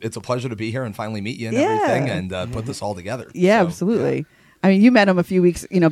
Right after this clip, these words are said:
Speaker 2: ago skiing. So it was just like, you were telling me about this guy that you went to see his place and, you know, you were skiing and all this stuff. And I was like, "Oh, that's great. Yeah, whatever." <laughs>
Speaker 3: Yeah. Uh, meeting people on the mountain or is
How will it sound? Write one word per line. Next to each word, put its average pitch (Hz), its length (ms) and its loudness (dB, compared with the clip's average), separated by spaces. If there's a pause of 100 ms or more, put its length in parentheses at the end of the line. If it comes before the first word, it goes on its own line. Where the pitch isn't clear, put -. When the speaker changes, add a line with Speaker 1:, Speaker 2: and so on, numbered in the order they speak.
(120)
Speaker 2:
ago 170 320 6
skiing. - 600 -2
So 175 240 6
it - 60 2
was 165 100 2
just 170 220 -2
like, 156 160 2
you 196 80 12
were 190 40 12
telling 180 280 0
me 175 80 4
about 160 260 0
this 170 100 -2
guy 185 260 2
that 175 100 2
you 170 60 -2
went 180 120 0
to 165 80 -6
see 190 120 -2
his 170 100 0
place 196 400 2
and, 156 200 2
you 160 140 2
know, 160 80 4
you 156 140 2
were 160 40 0
skiing 185 360 0
and 175 80 2
all 170 100 4
this 170 100 2
stuff. 185 220 -2
And 170 80 -4
I 151 60 0
was 156 100 -2
like, 160 160 -4
"Oh, 359 80 0
that's 311 160 2
great. 226 180 -2
Yeah, 233 120 0
whatever." 190 480 0
<laughs> - 40 2 (320)
Speaker 3:
Yeah. 160 300 -2 (100)
Uh, 151 60 -8 (460)
meeting 180 340 0
people 160 500 2
on 143 200 -4
the 139 60 -6
mountain 151 540 -8 (300)
or 117 260 -12 (220)
is 131 420 -10